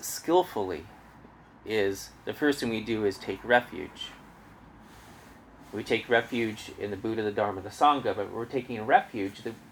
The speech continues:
way we could do this is trusting in our Buddha nature, chose trusting that we're safe. So then we could look at this,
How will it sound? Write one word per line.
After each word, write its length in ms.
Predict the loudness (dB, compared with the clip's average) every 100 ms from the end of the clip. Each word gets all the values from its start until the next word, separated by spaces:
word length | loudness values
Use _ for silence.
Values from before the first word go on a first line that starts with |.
| -18 -2
way 220 | 0 0
we 140 | -2
could 240 | -2 -4 0
do 160 | 2
this 220 | 4 2 0
is 200 | -6 -6 -20 -20 -20 -20 -20 -20 -20 -16
trusting 640 | 6 6 6 0 -2 -2
in 140 | -2
our 120 | 0 2
Buddha 300 | 2 0 0
nature, 360 | -2 -2 -8
chose 380 | -8 -2 -2 -2 -12
trusting 680 | -2 4 4 2 -6 -2
that 180 | -4 -2
we're 160 | -4 -6
safe. 420 | -4 -2 -2 -4 -16 -20 -20 -20 -20 -20 -20 -6
So 140 | -2
then 220 | 0 2
we 120 | 2
could 220 | 0 -2 0
look 240 | -2 -2
at 140 | -6
this, 400 | -4 -6 -8 -16